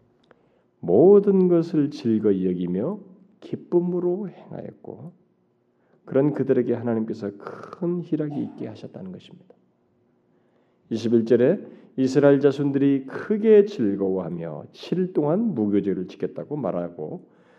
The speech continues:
또 이십삼 절에 다시 칠 일을 즐거이 지켰다고 말하고 있습니다. 또 이십오 절에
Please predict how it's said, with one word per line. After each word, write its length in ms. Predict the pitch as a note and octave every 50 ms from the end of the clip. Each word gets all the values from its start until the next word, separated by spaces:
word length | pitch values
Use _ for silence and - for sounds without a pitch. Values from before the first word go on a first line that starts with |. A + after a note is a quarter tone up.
| _ _ _ _ _ -
또 140 | - G3+ E3+
이십삼 520 | E3 C#3+ D3 E3 D3+ D#3+ - D3 C#3+ D3
절에 420 | C#3+ D3 D3 C#3+ C#3 A#2+ A2 - -
다시 460 | - - C#3 C#3 - A3+ B3 A#3 -
칠 320 | - - - - A3+ G3+
일을 380 | G#3+ G#3 G3 G3+ F#3 C#3 - -
즐거이 720 | - - - A2+ A2+ A#2+ B2+ C#3 C3+ D#3 F#3+ A3 B3+ A3
지켰다고 580 | - - - - D#3 - - - A#2 C3 D3+
말하고 320 | D#3 A2+ D#2+ - D3 D#2 D#2+
있습니다. 500 | - - - - - F2 - - - - _ _ _ _ _ _ _ _ _ _ _
또 160 | - F3+ F3 D#3
이십오 460 | D3 D3 C#3+ - D#3 C#3+ C#3+ C#3+ C3+
절에 460 | D3 C#3 C#3 C#3 C#3 C3+ C3 C3